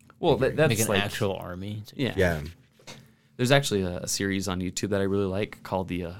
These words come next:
Speaker 1: the All Guardsmen Party, and it's, like, a D and D group, but it's just, like, um, a
Speaker 2: Oh,
Speaker 1: bunch
Speaker 2: for
Speaker 1: of
Speaker 2: free.
Speaker 1: regular ass dudes,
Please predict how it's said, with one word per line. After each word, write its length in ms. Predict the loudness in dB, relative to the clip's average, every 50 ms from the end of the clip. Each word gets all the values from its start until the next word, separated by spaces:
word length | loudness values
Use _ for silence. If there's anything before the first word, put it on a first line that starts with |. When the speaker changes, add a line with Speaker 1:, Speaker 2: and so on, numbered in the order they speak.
| -8
Speaker 1:
the 100 | -6 -6
All 260 | -4 -4 -4 -4 -4 -4
Guardsmen 520 | -2 -2 0 0 0 -2 -2 -2 -2 -2
Party, 400 | -2 -2 -4 -2 -4 -4 -6 -6 -8 -12 -20 -20 _ _ _ _ _ _ _ _ _
and 80 | -4 -4
it's, 120 | -2 -2 -2
like, 120 | -2 -2
a 60 | -4
D 220 | -6 -4 -2 -2 -2
and 100 | 0 0
D 120 | 0 -2
group, 320 | -2 -2 -4 -4 -4 -4 -4
but 120 | -6 -6
it's 140 | -4 -4 -4
just, 220 | -4 -4 -4 -4
like, 400 | -4 -4 -4 -4 -6 -12 -18 -20 -20 -20 _ _ -20 -20 _ _ _ _ _ _ _ _ _
um, 520 | -6 -6 -4 -4 -4 -4 -6 -6 -8 -10 -12 _ _ -8
a 60 | -2
Speaker 2:
Oh, 40 | 0 2
Speaker 1:
bunch 140 | 2 2
Speaker 2:
for 60 | 2 2
Speaker 1:
of 80 | 2
Speaker 2:
free. 160 | 4 4 6 6
Speaker 1:
regular 300 | 6 4 4 2 2 2
ass 220 | 2 0 0 -2 -4
dudes, 640 | -4 -4 -2 -2 -2 -2 -2 -4 -4 -6 -8 -10